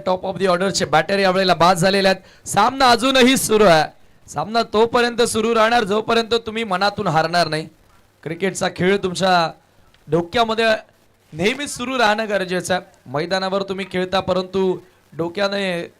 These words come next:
तुमच्या क्रिकेट सातत्याने सुरू असणं गरजेचं असतं. कसं आहे ना की क्रिकेटमध्ये जेव्हा तुम्ही मनातून हार, अ,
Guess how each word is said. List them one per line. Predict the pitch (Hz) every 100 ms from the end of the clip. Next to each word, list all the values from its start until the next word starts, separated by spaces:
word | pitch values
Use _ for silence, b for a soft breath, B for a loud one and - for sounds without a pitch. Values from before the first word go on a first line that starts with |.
| _
तुमच्या | 175 170 196
क्रिकेट | 190 180 175 208 -
सातत्याने | - 160 170 - 214 214 208
सुरू | - 190 202
असणं | 180 - 202
गरजेचं | 180 180 208 202
असतं. | 180 - 190 - _ b b b b _
कसं | 151 165
आहे | 208
ना | 202
की | 202
क्रिकेटमध्ये | 202 180 208 226 202
जेव्हा | 185 170 190 247
तुम्ही | 262 269
मनातून | 208 202 254 277 240
हार, | 190 233
अ, | 240 220